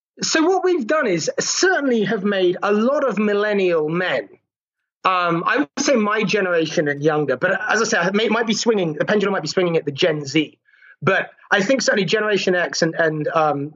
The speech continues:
millennials, we are scared of being men because we don't understand how to do that in a way that enables women to celebrate being women and to feel like women.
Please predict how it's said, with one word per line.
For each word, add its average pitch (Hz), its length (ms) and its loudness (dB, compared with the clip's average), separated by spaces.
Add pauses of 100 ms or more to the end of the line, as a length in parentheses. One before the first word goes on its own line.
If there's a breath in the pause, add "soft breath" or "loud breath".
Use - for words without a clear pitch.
millennials, 175 520 0 (600 soft breath)
we 208 640 0 (240)
are 196 140 2
scared 247 480 0
of 240 220 -4
being 226 360 2
men 196 280 -2
because 196 320 -2
we 190 140 -2
don't 196 220 0
understand 180 1040 -2
how 202 300 0
to 220 140 -4
do 214 220 0
that 208 280 -2
in 185 100 2
a 175 60 2
way 180 300 0
that 170 260 -2
enables 165 460 0
women 175 380 0
to 175 180 -4
celebrate 151 600 0
being 135 300 0
women 175 340 2
and 165 140 -2
to 147 80 -6
feel 175 400 2
like 214 300 -2
women. 220 360 0